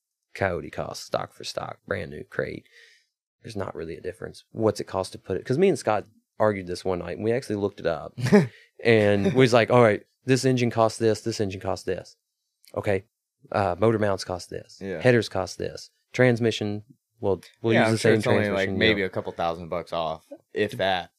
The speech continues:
Speaker 1: Dude, we were down to, like, hundred bucks or less, like,
Speaker 2: Yeah.
Speaker 1: difference in, in, in doing this engine swap on the same car. And I'm like, "Well, you know, there you go." Granted, at the end of the day, the six two, you've got more displacement. There's no
Speaker 2: Mm.
Speaker 1: replacement for that.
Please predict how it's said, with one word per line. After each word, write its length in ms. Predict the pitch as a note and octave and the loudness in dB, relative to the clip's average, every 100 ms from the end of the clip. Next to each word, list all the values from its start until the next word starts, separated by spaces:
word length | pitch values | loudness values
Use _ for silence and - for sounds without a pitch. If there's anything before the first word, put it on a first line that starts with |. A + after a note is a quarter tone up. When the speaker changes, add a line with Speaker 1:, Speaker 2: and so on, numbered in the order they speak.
| - | -4
Speaker 1:
Dude, 160 | B2 | -2
we 180 | G2 A#2+ | 2 2
were 60 | A2+ | 2
down 240 | G#2 G2+ | 0 -2
to, 80 | F2+ | -2
like, 240 | E2+ D#2 - - _ _ _ _ _ _ - _ - | -6 -8 -14 -20 _ _ _ _ _ _ -20 _ -20
hundred 320 | - G#2+ G2 | -4 -2 0
bucks 300 | F2 F#2 - | -4 -10 -8
or 60 | C#2 | -6
less, 340 | E2 - - _ | -6 -10 -14 _
like, 280 | - - F2 | -8 -6 -2
Speaker 2:
Yeah. 60 | |
Speaker 1:
difference 540 | F#2 G2 D2 C#2+ - - G#3 G#2+ | -4 -4 -6 -8 -14 -16 -10 -4
in, 180 | F#2 - | -4 -4
in, 440 | F#2+ F2+ F2 E2 _ | -4 -4 -6 -12 _
in 100 | G2 F#2 | -8 -2
doing 240 | F#2 F2+ | -2 -2
this 140 | F2 F#2+ | -4 -6
engine 280 | F#2 E2 | -6 -6
swap 340 | F2 F2 D2+ - _ _ | -8 -10 -10 -12 _ _
on 80 | F2+ | -8
the 60 | E2+ | -8
same 260 | F2+ E2 | -10 -12
car. 380 | D2+ G#2 F2+ D2+ _ _ _ _ _ _ _ _ _ - | -2 0 0 -4 _ _ _ _ _ _ _ _ _ -2
And 160 | C#3+ C#3 | 2 4
I'm 100 | C#3 | 6
like, 340 | B2 A#2 - _ - | 4 4 -4 _ -4
"Well, 220 | F#3+ G3 B3 _ _ _ _ - | -4 -4 -12 _ _ _ _ 0
you 100 | G3+ | 2
know, 140 | D3+ | 4
there 180 | D3+ D3+ | 4 4
you 120 | C#3+ | 6
go." 320 | F#3 A#2 F2+ _ - | 6 6 2 _ 2
Granted, 420 | E3+ F3+ E3+ - | 4 6 2 0
at 140 | E3 C#3 | -2 0
the 80 | C#3 | 0
end 100 | B2+ | 2
of 60 | |
the 60 | A#2+ | 2
day, 240 | A#2+ A#2 | 4 4
the 80 | G#2+ | 2
six 240 | - G2+ - | -4 -8 -6
two, 140 | G2+ | -6
you've 160 | F#2+ F2+ | -4 -4
got 160 | F2 | -4
more 120 | E2+ | -6
displacement. 600 | E2 - - - - - _ - | -8 -10 -12 -12 -16 -20 _ -2
There's 140 | A2+ | -2
no 100 | G#2+ | 0
Speaker 2:
Mm. 40 | F#2 | -2
Speaker 1:
replacement 440 | E2+ - - - | -4 -10 -12 -16
for 100 | - | -14
that. 260 | - - | -14 -14